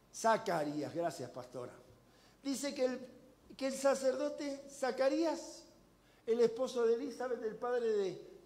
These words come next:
de, del apóstol Juan, dice que todos los días salía en el templo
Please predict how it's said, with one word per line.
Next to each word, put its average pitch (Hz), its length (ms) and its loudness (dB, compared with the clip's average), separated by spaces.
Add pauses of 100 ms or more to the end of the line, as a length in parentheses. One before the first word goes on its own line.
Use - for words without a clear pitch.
(160)
de, 185 320 2
del 185 180 -2
apóstol 208 460 -2
Juan, 240 260 -4 (1800)
dice 294 280 -2
que 294 100 -2
todos 302 320 2
los 277 160 6
días 302 340 4
salía 277 300 4
en 269 80 0
el 262 160 -2
templo 285 480 -2